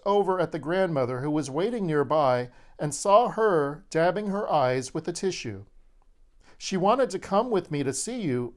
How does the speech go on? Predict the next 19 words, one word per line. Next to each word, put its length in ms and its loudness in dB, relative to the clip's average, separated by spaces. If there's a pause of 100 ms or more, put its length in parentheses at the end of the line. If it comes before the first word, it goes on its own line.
oh, 200 4
so 280 0
very 300 0
much, 300 0
Santa," 600 -6
the 80 -10
child 400 -2
exclaimed. 640 -6 (880)
"She 280 -8
misses 460 -6
you," 260 -12 (340)
he 240 -12
added 320 -8
softly. 580 -10 (1000)
Santa 340 0
tried 400 2
to 60 -2
be 160 -4
cheerful 580 -2